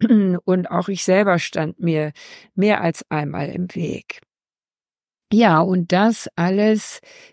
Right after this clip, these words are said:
ist ein Erfolg. Und mittlerweile kann ich das auch so sehen. Ich bin zwar nicht reich und berühmt geworden dabei, aber ich bin dran geblieben und ich helfe anderen Menschen, ihren eigenen Weg zu gehen in meinem Kunstmentoring-Programm.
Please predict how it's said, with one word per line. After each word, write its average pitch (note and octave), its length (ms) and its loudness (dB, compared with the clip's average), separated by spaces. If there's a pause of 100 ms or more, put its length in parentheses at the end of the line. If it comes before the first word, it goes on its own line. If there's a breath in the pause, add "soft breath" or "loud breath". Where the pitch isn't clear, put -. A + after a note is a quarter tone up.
(140 loud breath)
ist - 420 0
ein E3 220 -4
Erfolg. F3 600 0
Und - 120 -6
mittlerweile F3+ 500 2
kann F3+ 220 0
ich F3+ 120 2
das D#3+ 200 -4
auch E3 180 -6
so - 180 -4
sehen. E3+ 460 4
Ich - 160 -6
bin F3+ 160 2
zwar E3+ 280 2
nicht E3 240 -2
reich E3+ 260 2
und D3 120 -6
berühmt A#3+ 420 0
geworden - 480 -4
dabei, D#3+ 500 -2 (380 loud breath)
aber F#3+ 240 2
ich - 160 0
bin G3+ 160 2
dran F#3 340 2
geblieben A#3 540 0
und D4 380 0
ich D4+ 360 -4
helfe F#3+ 600 2 (100)
anderen G3 580 0
Menschen, F3 640 -2 (380 loud breath)
ihren G#3 300 0
eigenen G3+ 540 2
Weg F#3+ 320 0
zu - 160 -2
gehen D3+ 460 -4 (220 loud breath)
in F3 200 4
meinem E3+ 280 4
Kunstmentoring-Programm. D3 1700 -4